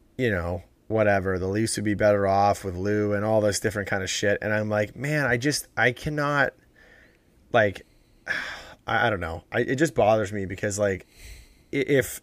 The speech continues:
if the Leafs win a playoff round, I don't give a crap. Like, would Lou have got him to a playoff round? I have no idea. They're like, "Well, he wouldn't have signed guys the contracts." I,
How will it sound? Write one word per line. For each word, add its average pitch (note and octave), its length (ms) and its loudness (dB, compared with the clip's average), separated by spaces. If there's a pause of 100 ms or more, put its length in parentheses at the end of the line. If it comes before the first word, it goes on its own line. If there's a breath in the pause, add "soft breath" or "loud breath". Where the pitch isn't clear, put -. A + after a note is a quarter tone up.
if B2 200 0
the B2+ 120 4
Leafs C#3 260 6
win C3 160 4
a A2+ 80 4
playoff A#2 340 2
round, G#2+ 200 0
I A2 60 -2
don't G#2+ 140 -2
give G2 120 -4
a F2 60 -6
crap. F2+ 360 -4 (600 soft breath)
Like, G2 340 2
would A#2+ 180 4
Lou B2+ 200 8
have B2+ 140 6
got A#2+ 220 10
him B2 120 4
to C3 100 2
a A#2 40 4
playoff B2 380 4
round? C#3+ 240 4
I A2 180 4
have D3+ 100 10
no G#2 160 2
idea. G2+ 440 2 (560 soft breath)
They're B2 100 0
like, B2+ 160 6
"Well, E3 180 12
he D#3+ 120 10
wouldn't F3+ 220 8
have D#3 120 4
signed D#3+ 300 8
guys D3 260 8
the D3+ 60 -8
contracts." C#3 460 2 (100)
I, C3+ 160 4